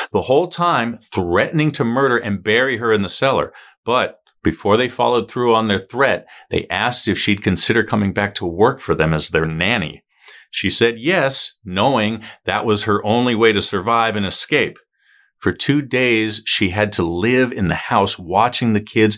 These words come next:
and doing chores as if everything was normal. She finally managed to get free of Rose and escaped from a nearby laundromat. The couple was arrested, but somehow they managed to convince the court the encounter was consensual. According to one report,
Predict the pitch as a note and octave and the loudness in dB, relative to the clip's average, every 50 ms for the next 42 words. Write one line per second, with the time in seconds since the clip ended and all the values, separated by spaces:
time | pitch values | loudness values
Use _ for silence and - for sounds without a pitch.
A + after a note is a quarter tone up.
0 | - - - - G2+ G2 - A2+ B2 C3 C3 A2 - - - C3+ B2 A2 G#2+ A2+ | -4 -6 -4 -2 -2 0 0 0 0 2 0 -2 -2 -2 0 0 0 0 0 -2
1 | G2+ G#2+ A2 G#2+ G#2+ - C3+ C#3+ C#3+ D3 C3 C3 C3+ A#2+ A2 G#2 G2 - G#2 G#2 | -2 0 -2 -2 0 0 0 2 2 0 -2 -2 0 0 0 0 0 0 0 2
2 | A#2+ B2+ B2 G2 D#2 - - _ - - - - - - - D3+ D#3+ - - C3+ | 2 2 2 0 -2 -4 -8 _ -8 -8 -8 -4 -2 0 2 2 2 0 -2 -2
3 | C#3+ D#3 E3 E3 D#3 D#3+ D#3+ D3 C#3+ C#3+ D3+ D3+ C3+ C3 - - A#2 G#2 G#2+ C#3 | -2 0 0 0 0 0 0 0 0 2 0 0 -2 -4 -4 -6 -4 0 2 2
4 | C#3 - - - - C#3 C#3+ C#3 C3 A2 G2 G2+ G#2+ B2 C3 B2+ A#2+ A2+ A2+ G#2+ | 2 2 0 -6 -6 -2 0 2 2 0 0 0 0 2 2 2 2 0 0 -2
5 | G2 G2 - - - - - B2+ C3 - - - A2 G2 F#2+ G2 G2 G#2+ A#2 G#2 | -2 0 0 0 0 0 0 -2 -2 -2 -4 -2 0 0 2 2 2 2 2 2
6 | G#2+ F#2 F2 E2+ F2 F#2+ A2+ B2 C3 B2+ - F#2 D#2+ D#2 D2 C#2+ - - - - | 2 0 0 0 0 0 0 2 0 0 -2 -2 -2 -2 -2 -2 -4 -6 -10 -12
7 | - - - - - - - G#2+ - - - F#3 G3 F#3+ - F3 E3+ D#3 C#3+ - | -12 -10 -12 -12 -8 -2 -2 -2 -2 -2 -2 -2 -2 0 0 0 0 0 0 0
8 | B2+ A2 G#2+ B2+ D#3+ E3 D#3+ - G#2 E2+ G2+ F2+ - - - - D#3 G3 A#3 G#3+ | -2 -4 -2 0 0 0 0 0 -2 -4 -4 -2 -2 0 0 2 2 2 2 2
9 | G3 G3+ G3+ E3+ E3+ D3+ C3 B2+ B2 C#3+ D#3+ D#3+ D3 - - B2+ A#2 B2 A2 G2+ | 0 0 0 -2 -2 -2 -2 0 0 2 2 2 0 -2 -4 -4 0 0 2 2
10 | B2+ D3 D3 - - G2+ - - - E3+ D#3+ C3 A#2 - - - - - - - | 2 2 0 0 0 -2 -2 -2 0 2 2 2 2 -2 -10 -18 -18 -16 -8 -2
11 | A2+ A2 G#2 G#2 G#2 - - - - E3 F3+ F3+ E3 - G2 F#2 F#2 F#2+ - - | 0 2 2 2 0 -4 -8 -4 -2 0 0 0 0 -2 -2 -2 -2 -4 -4 0
12 | G#2+ G#2+ G#2+ - - A2 G2 - - - - - - C#3+ - - E2 D#2 D#2 D2 | 0 0 0 0 -4 -6 -2 0 0 0 0 0 -2 -2 0 0 0 0 0 0
13 | C#2 - _ _ _ _ - - A#2 - - D3+ D#3 D#3 D#3 B2+ G#2 G#2+ G2+ G#2+ | -2 -4 _ _ _ _ -14 -10 -8 -4 0 2 2 2 2 -2 -4 -4 -2 0
14 | C3+ D3+ D3+ A#2 F#2 E2 - - A#2 - - - | 2 2 2 0 -2 -4 -2 2 2 2 2 0